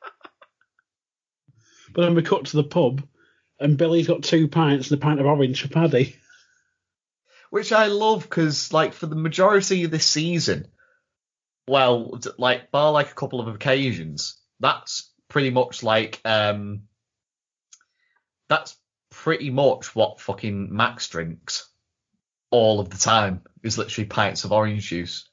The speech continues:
Speaker 2: And I find it funny that sort of, like, you know, it's the polar opposite. This is <laughs> the, the pint of orange juice is for,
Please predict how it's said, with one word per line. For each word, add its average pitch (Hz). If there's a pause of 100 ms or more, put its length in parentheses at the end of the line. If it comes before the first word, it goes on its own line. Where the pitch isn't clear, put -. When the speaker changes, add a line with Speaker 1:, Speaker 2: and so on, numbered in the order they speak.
Speaker 2:
And 104
I -
find 131
it -
funny 123
that 95
sort -
of, 95
like, 98
you 101
know, 95
it's -
the -
polar 104
opposite. 87 (320)
This 113
is 104
<laughs> -
the, 139
the 139
pint 143
of 120
orange 127
juice 107
is 104
for, 104